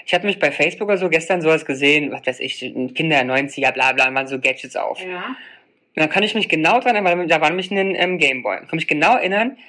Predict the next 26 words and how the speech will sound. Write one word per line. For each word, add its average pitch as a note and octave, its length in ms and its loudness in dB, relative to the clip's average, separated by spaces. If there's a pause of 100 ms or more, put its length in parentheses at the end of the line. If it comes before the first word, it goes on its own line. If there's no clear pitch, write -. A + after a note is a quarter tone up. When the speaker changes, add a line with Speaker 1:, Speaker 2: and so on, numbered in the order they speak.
(220)
Speaker 1:
wie D3+ 380 -4 (100)
ich A#3+ 240 -2
mein E3 140 0
erstes G3 460 -2
Pokémon-Spiel A3+ 600 -2
bekommen B3 340 0
habe B3+ 400 2 (520)
von D#3 600 0 (120)
meines D#3+ 260 0
Erachtens D#3+ 280 -4
Toys G3+ 260 2
R B3 200 4
Us G3+ 160 0
in E3 500 -2 (180)
Eiche, D3+ 580 2
Kaufpark D#3 460 2
Eiche. F#3 580 0
Speaker 2:
Mhm. A#3+ 480 -4
<laughs> - 20 -
Von, - 400 -6
von A3 280 -2
Eiche. A3+ 500 0 (140)
Speaker 1:
Von - 240 4
Eiche. - 360 6
Speaker 2:
<laughs> D#4+ 100 4
Nein, A#3+ 340 -2